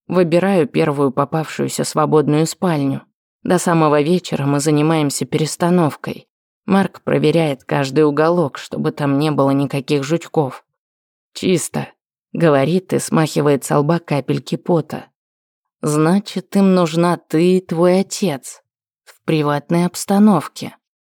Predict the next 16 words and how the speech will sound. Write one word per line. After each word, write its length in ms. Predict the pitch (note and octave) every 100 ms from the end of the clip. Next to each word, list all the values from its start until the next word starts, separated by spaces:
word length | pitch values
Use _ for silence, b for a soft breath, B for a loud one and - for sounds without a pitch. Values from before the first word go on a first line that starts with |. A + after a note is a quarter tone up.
| _
Интересно, 720 | F3+ E3+ - D#3 D#3 - E3
зачем?" 600 | D3 E3+ E3+ - D#3+ C#3 - _ _ _ _ _ _ _ _
"Потому 360 | - - G#3 A3+
что 220 | - G#3
мы 140 | G#3
расслаблены". 840 | G#3+ G#3 - A#3+ A3+ E3 D#3+ C#3+ C#3 - _ _ _ _
В 120 | _ -
последний 580 | E3 - E3+ D3+ D3+
раз 320 | C#3+ D#3+ F#3 -
прохожусь 600 | D#3+ C#3+ D#3+ C#3+ G#3 -
тряпкой 440 | - D3 - D#3+
по 160 | D3+ E3+
шкафу. 560 | - - D#3+ - - - _ _ _ -
"Ну 260 | G#3+ G3+
вот, 280 | D#3 C#3+ - _ _
готово". 640 | G#3+ G3 F#3+ F3+ C#3+ C3